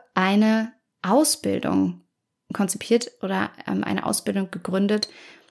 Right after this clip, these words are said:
ähm, zum Mental Load Coach. Das heißt, dass du in dieser Ausbildung lernst,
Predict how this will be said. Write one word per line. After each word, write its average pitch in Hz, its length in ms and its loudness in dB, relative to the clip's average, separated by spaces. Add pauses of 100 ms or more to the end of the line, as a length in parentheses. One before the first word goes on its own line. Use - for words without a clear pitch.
(220)
ähm, 190 320 -2
zum 226 500 6
Mental 202 400 2
Load 196 340 0
Coach. - 560 -4 (360)
Das 185 200 2
heißt, 214 520 0
dass 214 340 0
du 220 240 2
in 233 240 6
dieser 220 240 4
Ausbildung 202 560 2
lernst, 190 640 0